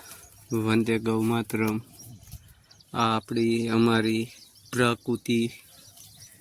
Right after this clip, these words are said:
ઋષિ પરંપરા અનુસાર અમારું માલધારીનું ઘરેણું, પશુધન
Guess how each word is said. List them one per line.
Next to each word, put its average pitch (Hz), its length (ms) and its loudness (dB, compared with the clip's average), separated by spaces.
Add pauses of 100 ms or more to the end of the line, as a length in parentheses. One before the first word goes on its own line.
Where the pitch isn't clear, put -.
(960)
ઋષિ 117 560 4
પરંપરા 117 760 0
અનુસાર 113 600 -2 (1700)
અમારું 113 580 2 (2500)
માલધારીનું 113 1080 2
ઘરેણું, 117 540 2 (2250)
પશુધન 120 680 4